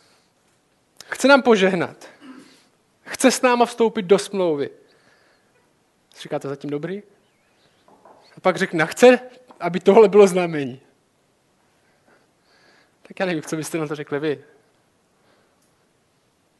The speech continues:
Kolik z nás by řeklo: „Tohle je typ znamení, ve kterým Bůh musí mluvit přímo se mnou, aby s tím mohl souhlasit.“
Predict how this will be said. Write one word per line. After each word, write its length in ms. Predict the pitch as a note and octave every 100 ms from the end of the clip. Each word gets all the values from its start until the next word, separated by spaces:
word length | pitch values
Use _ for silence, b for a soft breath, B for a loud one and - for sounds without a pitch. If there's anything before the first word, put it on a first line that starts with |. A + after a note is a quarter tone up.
| _
Kolik 220 | F3+ F#3
z 20 |
nás 160 | F#3 F3
by 100 | E3+
řeklo: 260 | E3+ D#3 B2+
„Tohle 280 | G#3 B3
je 40 | A3
typ 160 | A3
znamení, 600 | F#3 F#3+ F#3+ F#3 F3+ F3 F3+ _ _ _ b b b b b -
ve 100 | D#3+
kterým 300 | G3+ F3+ D#3+
Bůh 200 | G3 G3
musí 260 | F3+ -
mluvit 180 | F#3 E3+
přímo 240 | - F3
se 160 | D#3+ E3
mnou, 260 | D3 C#3 B2 _ b b b b b -
aby 160 | D#3+ -
s 100 | -
tím 140 | E3+
mohl 120 | E3+
souhlasit.“ 600 | D#3 D3+ C#3 C3+ B2+ -